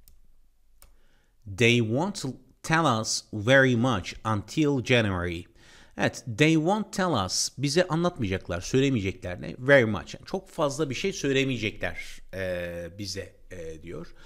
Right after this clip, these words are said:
Yani bir dahaki, e, Ocak ayına kadar çok fazla bir şey söylemeyecekler diyor. "You won't forget to take the cake out of the oven, will you?"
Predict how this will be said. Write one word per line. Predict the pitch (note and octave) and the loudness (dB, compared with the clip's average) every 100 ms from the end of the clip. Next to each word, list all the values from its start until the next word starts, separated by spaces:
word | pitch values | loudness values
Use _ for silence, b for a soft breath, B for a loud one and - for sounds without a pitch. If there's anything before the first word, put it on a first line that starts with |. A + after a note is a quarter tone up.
| B B - | B B -2
Yani | G#2 G2+ | 0 0
bir | B2+ A2+ | -2 2
dahaki, | A#2 A2+ - G#2+ B B - | 2 2 -2 -4 B B -6
e, | G2+ G2 G2 | 0 2 0
Ocak | F#2+ A2 C3 - - - | -2 0 0 0 -4 -4
ayına | G2+ F2+ F2 | -6 -4 -6
kadar | - F#2 F3+ - - | -6 -6 -8 -10 -10
çok | D#3+ C3 - | -8 -6 -6
fazla | E2 F#2 A#2+ | -8 -6 -6
bir | F#2+ | -6
şey | - D3+ | -8 -8
söylemeyecekler | - C#3 C3 A2+ F2+ E2 F2+ - - | -2 2 2 2 -2 -8 -10 -14 -14
diyor. | - - - _ _ _ _ _ _ _ _ - b b b b b b A2 | -18 -20 -20 _ _ _ _ _ _ _ _ -20 b b b b b b -2
"You | C3+ D#3 | 2 2
won't | A#2+ G3 B3 - | 4 2 0 -6
forget | - E3+ D3+ C#3 D#3+ D#3 | 0 2 4 4 4 2
to | - | -2
take | - - E3 D#3 | -2 2 4 2
the | C#3 - | -2 0
cake | G3 D#3 F#2 - A2+ | 4 4 4 -4 0
out | A#2 A#2+ A#2+ | 4 4 2
of | A2+ | 0
the | |
oven, | C#3+ D#3+ E3 G#2+ F2 D#2+ _ _ _ | 0 0 0 -2 -4 -8 _ _ _
will | G2 F#2 | -8 -2
you?" | G2+ C3+ A3+ | 2 2 2